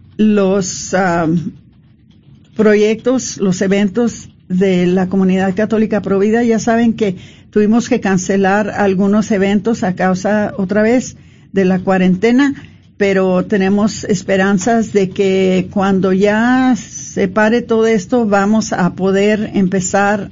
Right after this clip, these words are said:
a programar algunos de estos eventos para ustedes.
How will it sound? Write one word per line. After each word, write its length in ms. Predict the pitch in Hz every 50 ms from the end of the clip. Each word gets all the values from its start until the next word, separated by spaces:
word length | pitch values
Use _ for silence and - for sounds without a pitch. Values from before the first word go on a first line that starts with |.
| - - -
a 400 | 190 190 180 180 175 165 165 165 - - - - - - -
programar 920 | - 202 208 202 196 196 202 196 196 208 233 240 247 220 - - - - - - - - - - _ _ _ - -
algunos 440 | - 208 202 185 202 208 214 220 185
de 100 | 208 202
estos 280 | 185 - - 214 - -
eventos 540 | 202 175 196 208 220 214 - 208 - - -
para 240 | - 185 175 175
ustedes. 680 | 170 170 - - 208 202 190 165 175 - - - - -